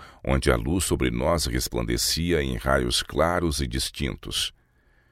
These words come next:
Eu sei que a questão do santuário se firma em justiça e verdade, tal como a temos mantido por tantos anos.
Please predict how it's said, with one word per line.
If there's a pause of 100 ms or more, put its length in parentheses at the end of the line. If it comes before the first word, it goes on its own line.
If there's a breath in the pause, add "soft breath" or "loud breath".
(920 soft breath)
Eu
sei
que
a
questão
do
santuário
se
firma
em
justiça
e
verdade, (360 soft breath)
tal
como
a
temos
mantido
por
tantos
anos.